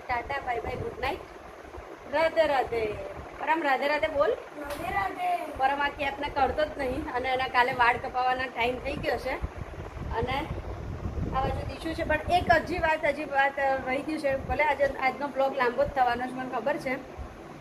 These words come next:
Speaker 1: પણ હવે બીજી એક information એ આપું છું કે ભાવનાને નહીં ગમે, પણ sorry ભાવના, તને પણ કહું છું કે હવે હમણાં હું ઈ રજા લઉં છું. હવે હું છે ને direct રક્ષાબંધનનો vlog બનાવીશ. હવે હમણાં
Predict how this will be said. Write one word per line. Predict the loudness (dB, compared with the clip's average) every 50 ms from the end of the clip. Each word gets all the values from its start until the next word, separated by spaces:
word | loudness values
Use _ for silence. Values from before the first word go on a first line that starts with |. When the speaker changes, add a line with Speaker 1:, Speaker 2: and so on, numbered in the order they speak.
| -14 -14 -14 -6 0 2
Speaker 1:
પણ | 4 6 8
હવે | 6 6 6 4
બીજી | 4 2 0 0 0 0
એક | 0 2 2
information | 2 2 4 4 4 4 2 0 2 2 2 2
એ | 4 4
આપું | 4 4 4 0 -2
છું | -2 -2 -2 -4 -4 -6 -10 -14 -16 -16 -16 -16 -12 -2 2
કે | 2 4
ભાવનાને | 6 8 8 8 6 6 4 2 2 2
નહીં | 2 0 0 2
ગમે, | 2 2 4 4 2 2 0 -2 -6 -6 -4 4 8
પણ | 8 8
sorry | 8 8 8 8 8 8 6 6
ભાવના, | 8 8 10 10 8 6
તને | 6 4 4 6 6 6 4
પણ | 4 2 0
કહું | 2 4 4 4 2 0
છું | -4 -4 -4 -4 -4 -6 -8 -10 -10 -8 -8 -6 -6 -8 -8 -10 -10 -10 -10 -8 -10 -12 -8 -2
કે | 2 4
હવે | 4 6 6
હમણાં | 4 4 4 2 2 4
હું | 4 4 6 6 6
ઈ | 4 6
રજા | 6 6 6 6 4 4 4
લઉં | 4 4 4 2 0
છું. | -6 -6 -6 -6 -6 -8 -12 -14 -14 -14 -16 -16 -16 -16 -16 -16 -16 -16 -14 -14 -14 -10 -2 2
હવે | 4 4 6 6 4
હું | 4 2 0 0 2
છે | 2 2 0
ને | 0 2
direct | 2 4 4 4 4 2 2
રક્ષાબંધનનો | 0 0 2 2 2 2 2 0 -2 -2 -2 -2 -4
vlog | -4 0 0 0 0 0 0
બનાવીશ. | 0 0 0 0 -2 -4 -4
હવે | -4 -2 0 0
હમણાં | 2 2 2 4 4 4 2 0